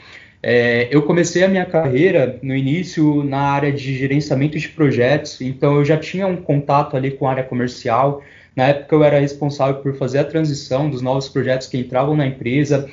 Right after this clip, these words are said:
é, da área comercial pra área de operação. Depois eu naturalmente acabei,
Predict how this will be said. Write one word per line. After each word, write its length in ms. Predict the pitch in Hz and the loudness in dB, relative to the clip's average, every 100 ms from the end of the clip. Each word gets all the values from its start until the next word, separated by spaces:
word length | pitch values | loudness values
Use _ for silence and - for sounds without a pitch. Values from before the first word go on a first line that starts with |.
| - - - | -18 -20 -6
é, 480 | 117 113 117 113 110 | 2 4 4 4 2
da 100 | 143 | 2
área 300 | 185 175 165 | 4 2 0
comercial 760 | 160 147 143 - 143 135 143 | 0 0 -2 -4 -2 -2 -2
pra 160 | - 151 | -2 0
área 280 | 160 151 147 | 2 0 0
de 100 | 143 | -2
operação. 720 | 135 131 127 - 120 143 165 - - - _ - | -4 -2 -2 -2 -2 -2 -4 -14 -20 -20 _ -2
Depois 420 | 156 170 190 180 | 0 4 4 4
eu 140 | 190 | 0
naturalmente 640 | 185 190 196 185 170 190 175 | 0 -2 0 0 0 -4 -4
acabei, 680 | 175 156 156 180 175 170 | -4 -2 0 0 -2 -4